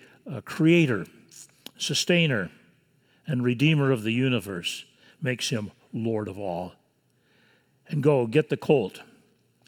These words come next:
And yet immediately we look at, we read the story and we say, "Why, why didn't Jesus just walk?"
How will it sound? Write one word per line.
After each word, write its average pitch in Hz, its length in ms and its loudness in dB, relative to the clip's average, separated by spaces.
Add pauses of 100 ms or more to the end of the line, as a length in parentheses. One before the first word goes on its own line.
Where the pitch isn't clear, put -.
(300)
And 170 140 2
yet 185 200 4
immediately 170 560 6
we 147 160 6
look 190 200 4
at, 151 100 -2
we 160 140 4
read 185 160 4
the 156 80 0
story 185 300 0
and 147 80 2
we 135 180 2
say, 143 340 -2 (640)
"Why, 180 340 0 (320)
why 196 160 -2
didn't 202 240 -2
Jesus 160 340 -2
just - 220 -4
walk?" 135 580 0